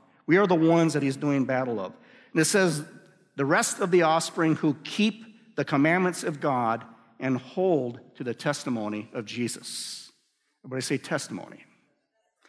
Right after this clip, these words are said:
That's our key theme this morning, is that of the testimony. So Satan's scheme is simple.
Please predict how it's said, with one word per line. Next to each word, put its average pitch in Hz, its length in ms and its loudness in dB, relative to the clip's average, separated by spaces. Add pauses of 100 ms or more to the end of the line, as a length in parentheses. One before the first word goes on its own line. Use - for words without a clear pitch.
(240)
That's 143 180 -2
our 156 80 2
key 160 800 0
theme 156 400 0
this 117 240 -10
morning, 139 480 -2 (300)
is 127 160 -4
that 131 240 0
of 123 120 -6
the 117 80 -6
testimony. 104 640 -8 (540)
So 160 160 0
Satan's 214 460 2
scheme 202 360 2
is 151 140 2
simple. 208 500 -2